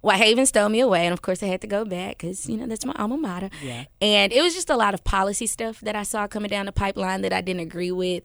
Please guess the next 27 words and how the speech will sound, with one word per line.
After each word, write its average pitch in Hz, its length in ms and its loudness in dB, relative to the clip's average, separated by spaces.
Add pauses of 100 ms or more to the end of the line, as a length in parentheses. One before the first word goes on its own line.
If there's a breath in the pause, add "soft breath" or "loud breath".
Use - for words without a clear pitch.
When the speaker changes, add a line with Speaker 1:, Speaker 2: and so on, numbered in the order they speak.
(100)
Speaker 1:
Um, 160 420 -4 (320 soft breath)
stuff - 280 4
that 254 100 4
I 220 80 4
didn't 208 280 0
understand 185 460 -2
as 170 120 -4
a 160 60 -4
student 196 560 -6 (100)
and 170 240 -6
didn't 190 180 0
understand 180 420 -4
as 156 120 -6
a 170 80 -12
teacher. 240 520 -8
So 190 140 0
that 190 80 4
was 196 120 0
very 175 200 -4
telling 208 320 -4
to 208 120 -8
me. 196 180 -6
So 196 160 2
I 185 120 0
was 185 120 -6
like, 214 160 -6
"Okay, - 320 -8